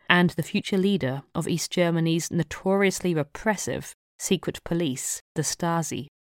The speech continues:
One M I five file intrigued me in particular, though. Ralph Fox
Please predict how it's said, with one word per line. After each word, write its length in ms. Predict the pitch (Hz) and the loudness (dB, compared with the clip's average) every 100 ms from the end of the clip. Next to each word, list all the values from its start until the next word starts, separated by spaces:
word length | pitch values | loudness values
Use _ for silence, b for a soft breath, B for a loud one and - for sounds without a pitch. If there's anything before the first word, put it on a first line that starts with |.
| _ _ _ | _ _ _
One 380 | 175 208 269 220 | 2 4 6 6
M 180 | - | 4
I 80 | 160 | 0
five 340 | 147 - 147 143 | 0 0 0 0
file 460 | - 147 131 151 - | -2 0 0 -2 0
intrigued 540 | 196 175 - 156 - | 0 2 2 0 0
me 100 | 175 | -2
in 100 | 139 | 0
particular, 540 | 135 - 190 - 175 139 | -2 -2 -2 0 -2 -2
though. 300 | 139 131 131 _ _ | -4 -6 -8 _ _
Ralph 400 | 160 180 226 220 - | 2 4 6 2 -8
Fox 640 | - 190 - - - - | 0 2 2 -4 -8 -10